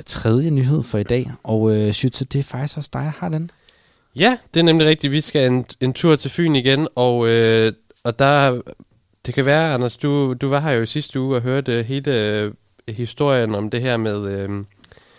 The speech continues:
Speaker 2: hvad hedder han, Jim Lyngvild og Christian Stadil, ikke også?
Speaker 1: Mhm.
Speaker 2: Som vi ligesom havde kørende her med, at det var, øh, Jim Lyngvild, som havde gerne ville købe, øh, Herreslevgård på Nordfyn, men havde haft, øh, lidt svært ved at få det til at hænge sammen rent økonomisk, og derfor var det så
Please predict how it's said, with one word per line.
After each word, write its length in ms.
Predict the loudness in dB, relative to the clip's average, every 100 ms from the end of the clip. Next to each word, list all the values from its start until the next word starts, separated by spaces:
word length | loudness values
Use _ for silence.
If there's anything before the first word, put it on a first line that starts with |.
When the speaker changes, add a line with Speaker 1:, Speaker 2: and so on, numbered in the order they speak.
| _ _ _ _ _ _
Speaker 2:
hvad 120 | 0
hedder 140 | 4 4
han, 140 | 4
Jim 100 | 4
Lyngvild 320 | 6 6 6 4
og 120 | 2
Christian 260 | 0 0 -2
Stadil, 440 | 4 4 6 4
ikke 160 | 2 0
også? 300 | -2 -4 -2
Speaker 1:
Mhm. 240 | 0 0 -4 -6
Speaker 2:
Som 200 | -2 -2
vi 60 |
ligesom 300 | -2 -2 -2
havde 160 | 0 0
kørende 340 | 0 0 0
her 140 | 0 0
med, 140 | 0 0
at 280 | -2 -4
det 120 | -4 -2
var, 180 | -2
øh, 160 | -4 -6 -10 _ _ _ _ _
Jim 100 | -2
Lyngvild, 380 | 2 2 2 -2
som 260 | -4 -4 -4
havde 380 | -4 -4 -4 -4
gerne 280 | -4 -4
ville 160 | -4 -8
købe, 440 | -6 -4 -4 -2 -2
øh, 120 | -2
Herreslevgård 840 | -6 -8 -8 -10 -4 -2 0 -2 -10 _
på 80 | -6
Nordfyn, 520 | -2 0 0 -2 -4 -6 _ -20 -20 _ -20 -20 _ _
men 180 | -4 -2
havde 120 | -2
haft, 280 | -2 -4 -4
øh, 200 | -4 -2
lidt 180 | -4 -2
svært 340 | 0 0 2
ved 100 | 2
at 100 | 2
få 100 | 0
det 140 | -2
til 80 | -2
at 60 | 0
hænge 160 | -2
sammen 360 | 0 0 0 0
rent 180 | -2 -4
økonomisk, 460 | -4 -2 -2 -6 -8
og 80 | -6
derfor 200 | -6 -4
var 60 |
det 100 | -4
så 180 | -2 -4